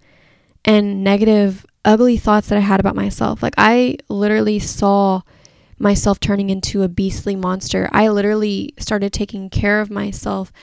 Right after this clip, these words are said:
less. And even when I did try to take care of myself, it just wasn't working because I was just so in that lack vibration, in those negative beliefs. I manifested myself to look worse.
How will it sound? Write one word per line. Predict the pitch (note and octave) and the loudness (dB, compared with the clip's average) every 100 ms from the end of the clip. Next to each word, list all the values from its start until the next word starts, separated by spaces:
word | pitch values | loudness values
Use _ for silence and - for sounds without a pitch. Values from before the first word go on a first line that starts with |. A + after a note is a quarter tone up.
| - - | -20 -6
less. | G#3 G#3 G3+ F#3+ | 0 2 2 -2
And | G3 | -4
even | - G#3 | -6 -6
when | A3+ | -4
I | G#3 | -4
did | F#3 G3+ | -4 -4
try | - | -2
to | G3+ | -2
take | - G#3 | -2 -4
care | G3+ | -4
of | G3 | -4
myself, | G3 G3 G#3 | -4 -6 -8
it | A3 | -6
just | A3 A#3 | -6 -2
wasn't | G3+ G3+ A3 | 0 0 -2
working | G3 A3 - G3+ | -4 -6 -8 -8
because | G3 - G3+ - - - _ _ _ _ _ _ _ _ - | -6 -6 -8 -12 -20 -20 _ _ _ _ _ _ _ _ -2
I | A3 G#3+ | 2 4
was | G#3 F3+ | 2 -2
just | G3+ - - | -4 -4 0
so | G#3 G3 G3 F#3+ F#3+ F#3+ - - _ _ _ _ _ _ - | 2 2 2 0 -2 -4 -8 -14 _ _ _ _ _ _ -2
in | G#3+ G#3 | 0 0
that | G#3 G3 G3+ - | 2 2 0 -2
lack | G#3 G3+ | 0 2
vibration, | - F#3+ G3 G3 - G3 | 0 0 2 0 -2 -4
in | - G3 G3+ | -4 -4 0
those | G3 F#3+ | 0 0
negative | G3 F#3+ F#3 F#3 F3+ | 0 -2 -2 -4 -2
beliefs. | F#3+ F#3 F3+ F3+ - - _ _ _ _ | 0 0 -2 -4 -10 -12 _ _ _ _
I | - A#3+ | 2 4
manifested | A3+ G#3+ A#3+ G#3 G3+ G#3 F#3+ - _ _ - | 4 0 0 -2 -2 -2 -6 -6 _ _ -6
myself | G3+ F#3+ - G3 - | -2 -2 -2 -2 -4
to | - G#3+ | -4 -4
look | F#3 G3 G3+ | -2 -2 -2
worse. | F#3 F3 F3+ G3+ F3+ F3 - | -2 0 2 0 0 -4 -8